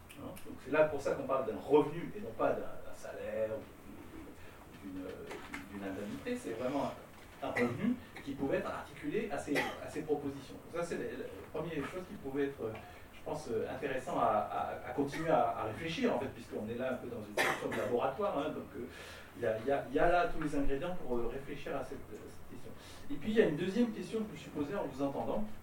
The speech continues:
C'est lorsque vous avez défini les fonctions du préfet, euh, donc aménagement du territoire, ordre public, et je me suis dit tout d'un coup, mais est-ce qu'il n'y a pas une troisième fonction qui serait une sorte d'ordre environnemental ?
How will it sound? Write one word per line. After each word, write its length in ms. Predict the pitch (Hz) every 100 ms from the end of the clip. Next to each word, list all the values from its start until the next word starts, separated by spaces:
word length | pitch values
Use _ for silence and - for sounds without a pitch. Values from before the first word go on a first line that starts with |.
| - - - - - -
C'est 140 | - 143
lorsque 220 | 160 -
vous 140 | 139
avez 140 | 139 135
défini 440 | 175 180 175 196
les 200 | 135 117 - -
fonctions 280 | 160 - 139
du 100 | -
préfet, 400 | - - - 208 - - - - - - -
euh, 200 | 110 107 98 92 - - - - -
donc 100 | - -
aménagement 400 | 110 107 - 107
du 80 | 104 -
territoire, 480 | 104 - 151 - 247 - - - - - -
ordre 340 | - 143 139
public, 400 | 123 - - 208 - - - - - - - -
et 60 |
je 120 | 139 208
me 40 |
suis 160 | - 202
dit 180 | 247 247 - - -
tout 60 | 156
d'un 100 | 156
coup, 240 | 190 269 - - -
mais 120 | - -
est-ce 160 | -
qu'il 100 | -
n'y 60 | 208
a 40 |
pas 140 | 277 - - - -
une 120 | 139
troisième 500 | - - 185 175 170
fonction 500 | 156 123 123 - - 156 123 - -
qui 80 | -
serait 400 | - 202 233 -
une 100 | 139
sorte 240 | 185 185 - - - - 156
d'ordre 420 | 175 185 180 -
environnemental ? 880 | 143 143 160 - - 147 - - -